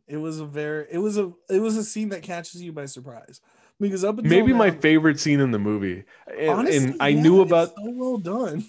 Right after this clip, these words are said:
Speaker 1: <laughs>
Speaker 2: I knew about the Ramdan because I watch Binging with Babish videos on YouTube all the
Speaker 1: <laughs>
Speaker 2: time, right?
Speaker 1: You're welcome, buddy.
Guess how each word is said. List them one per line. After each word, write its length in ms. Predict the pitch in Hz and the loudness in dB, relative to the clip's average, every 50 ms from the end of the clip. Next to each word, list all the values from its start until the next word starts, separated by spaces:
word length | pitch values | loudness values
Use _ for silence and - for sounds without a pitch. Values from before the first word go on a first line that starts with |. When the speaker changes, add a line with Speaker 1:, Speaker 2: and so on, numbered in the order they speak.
| - 294 285 233 | -8 -8 -6 -8
Speaker 1:
<laughs> 220 | 214 - _ - | -8 -8 _ -2
Speaker 2:
I 100 | 151 156 | -2 0
knew 240 | 156 151 151 160 170 | 2 2 4 4 4
about 260 | 175 156 160 151 151 | 4 2 0 0 0
the 60 | 139 | -2
Ramdan 640 | 117 107 107 107 113 120 123 127 127 131 135 135 127 | -2 0 0 0 0 -2 -2 -2 -2 -2 -2 -4 -6
because 420 | 117 95 - 107 101 98 95 101 | -6 -6 -4 -4 -4 -6 -6 -8
I 140 | - 98 95 | -8 -6 -6
watch 580 | 101 101 107 107 101 98 98 - - - - - - 120 113 104 - | -6 -6 -6 -6 -6 -6 -8 -12 -16 -16 -16 -16 -14 -14 -14 -10 -4
Binging 360 | - 120 113 110 113 113 110 110 | -2 -2 0 0 -2 -2 -2 -2
with 160 | 104 95 87 | -4 -6 -4
Babish 420 | - 104 95 98 98 107 104 107 | -2 -2 -2 -2 -4 -6 -8 -6
videos 360 | 117 117 113 120 120 120 113 113 | -6 -6 -4 -2 -4 -4 -2 -4
on 140 | 110 107 104 | -4 -6 -4
YouTube 500 | 107 113 113 110 127 123 120 117 - 101 | -4 -6 -4 -4 -4 -4 -4 -4 -4 -4
all 380 | 98 101 104 107 110 - - | -4 -2 -2 -2 -2 -2 -2
the 80 | 117 113 | -2 -2
Speaker 1:
<laughs> 0 | |
Speaker 2:
time, 380 | - 113 113 120 127 131 131 | -2 -2 -2 0 0 -2 0
right? 320 | 127 131 139 156 170 175 165 | 0 0 0 0 0 -2 -2
Speaker 1:
You're 100 | 175 165 156 | -4 -6 -6
welcome, 360 | 170 - - - - 160 151 147 | -6 -8 -10 -8 -8 -8 -6 -4
buddy. 340 | 156 156 160 160 170 160 | -2 -2 -2 -4 -6 -8